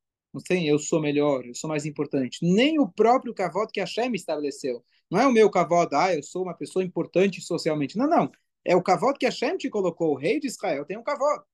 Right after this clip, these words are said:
Ele tem uma posição. Mas quando você tá perante Hashem, a alegria tem que superar tudo. E mesmo até a maneira normal de se alegrar. O que que é se anormal alegrar? O que que é se alegrar de forma normal?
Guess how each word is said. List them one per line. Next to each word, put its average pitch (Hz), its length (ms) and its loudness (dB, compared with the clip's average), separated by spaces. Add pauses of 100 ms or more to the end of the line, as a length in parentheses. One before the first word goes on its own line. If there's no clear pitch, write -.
Ele 165 100 -8
tem 220 140 -2
uma 285 100 -4
posição. 208 500 -6 (400)
Mas 160 360 -4
quando 214 440 0
você 180 140 -8
tá 190 220 -4
perante 170 360 -6
Hashem, 247 460 0 (1120)
a 139 80 -4
alegria 143 400 -4
tem 165 140 -10
que - 60 -18
superar 143 340 -4
tudo. 123 280 -12 (380)
E 165 80 6
mesmo 208 480 6 (400)
até 196 480 4 (380)
a 165 100 0
maneira 175 540 4
normal 196 580 0
de 151 80 -10
se - 120 -8
alegrar. 151 320 -6
O - 20 -10
que 190 100 -10
que - 120 -6
é 226 40 -2
se - 140 0
anormal 160 320 0
alegrar? 143 300 -2
O - 40 -14
que 208 120 -18
que 214 100 0
é 185 160 2 (240)
se - 160 -2
alegrar 165 360 4
de 151 100 -2
forma 156 260 -4
normal? 139 440 -4